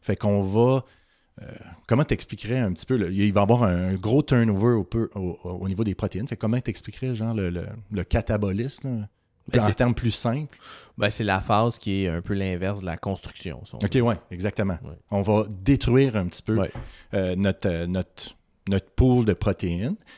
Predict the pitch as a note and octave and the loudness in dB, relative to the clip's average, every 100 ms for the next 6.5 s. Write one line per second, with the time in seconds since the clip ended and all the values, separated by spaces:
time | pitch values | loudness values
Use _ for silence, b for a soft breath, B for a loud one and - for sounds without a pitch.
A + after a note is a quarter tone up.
0 | B B B B2+ D3+ E3+ - A2 G2 F#2+ | B B B 0 2 2 2 2 2 2
1 | G2+ G#2 - F2+ - D#3+ - - A2 G2+ | 4 4 4 4 4 2 -2 -2 0 2
2 | G#2+ G#2 B2+ - B2+ G2+ C#3 D#3 G#2+ G#2 | 2 0 -4 -2 -2 0 0 -2 0 0
3 | B2+ F#2+ - C3 E3 - - b b - | 2 2 4 4 4 -2 -12 b b -2
4 | A#2 G2+ G#2+ A2+ G#2+ F2+ A2+ - - C#3 | 2 4 4 4 0 0 0 0 -2 -2
5 | B2+ - G#2 G2 G2 A#2+ G2+ - G#2 F#2+ | -2 0 2 4 4 2 0 0 0 0
6 | F2+ F2 - E2 | -2 -4 -8 -16